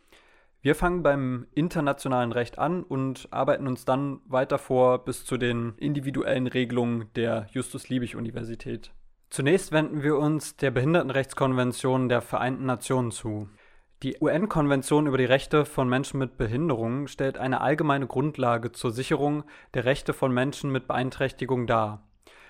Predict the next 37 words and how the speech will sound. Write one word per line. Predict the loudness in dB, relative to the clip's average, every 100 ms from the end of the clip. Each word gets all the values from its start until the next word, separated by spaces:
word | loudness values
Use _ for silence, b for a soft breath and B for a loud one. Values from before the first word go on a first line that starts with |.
| B
Sie | 0 6
wurde | 6
zweitausendacht | 6 6 6 4 0 -2 -4 -2
verabschiedet | 0 0 -2 -4 -2 -2 -2
und | -4 -4
ist | -6 -8
im | -2
März | 2 2 2 -8
zweitausendneun | -2 2 4 2 0 -2 -2 0 -2
in | 0
Deutschland | 2 2 0 -6 -6
in | -4
Kraft | -2 -2 -4
getreten. | -12 -12 -12 -12 -14 -16 _ b b b b b _ -8
Die | -4 -2 0
U-N-B | 0 2 2 4
R | 4 4
K | 4 4 6 4
ist | 0 -4
keine | -2 0 -2
Spezialkonvention | -4 2 6 6 6 0 0 -2 0 2 2 2
für | -4 -6
die | -2
Rechte | -2 -2 -4
von | -6 -4
Menschen | -4 -4 -6
mit | -4
Behinderung, | -4 -4 -4 -2 -4 -4 B B B B B
sondern | 2 6 6 4
sie | 0
konkretisiert | -2 -2 -2 -4 -4 2 4 4 2 -4
die |
bereits | -2 2 2 2 -4
in | -4
anderen | -2 0 0 0
Menschenrechtskonventionen | 0 -2 -6 -2 -2 -2 -6 -4 -2 -4 -2 -2 0
allgemeinen | 0 0 2 2 2 0 -4